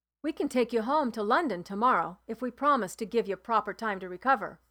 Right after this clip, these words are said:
Mark said. "No, not London. The inn. I don't want to leave the site." A stormy look covered George's face, but Mark said, "Okay, okay, calm down. I'll call Missus Dingleberry and see if she's fine with it.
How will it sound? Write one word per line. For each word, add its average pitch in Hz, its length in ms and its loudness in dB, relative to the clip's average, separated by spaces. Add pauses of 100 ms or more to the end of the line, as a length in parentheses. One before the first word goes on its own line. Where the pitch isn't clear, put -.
(320)
Mark 180 240 -16
said. 170 320 -20 (600)
"No, 302 680 4 (180)
not 370 400 2
London. 220 480 0 (240)
The 320 240 -4
inn. 302 480 0 (280)
I 359 120 2
don't 381 160 4
want 285 140 2
to 269 60 2
leave 254 220 -2
the 233 80 -4
site." 320 560 0 (760)
A 180 60 -20
stormy 240 460 -6
look 226 400 -4
covered 196 340 -6
George's 196 400 -6
face, 190 280 -6
but 202 160 -10
Mark 208 260 -6
said, 185 280 -6 (260)
"Okay, 277 360 0
okay, 277 320 4
calm 320 340 2
down. 208 380 0 (540)
I'll 311 180 4
call 320 340 4
Missus 294 380 -2
Dingleberry 196 640 -4
and 208 140 -8
see 240 200 -4
if 220 80 -4
she's 269 300 -8
fine 196 260 -4
with 185 180 -14
it. - 160 -10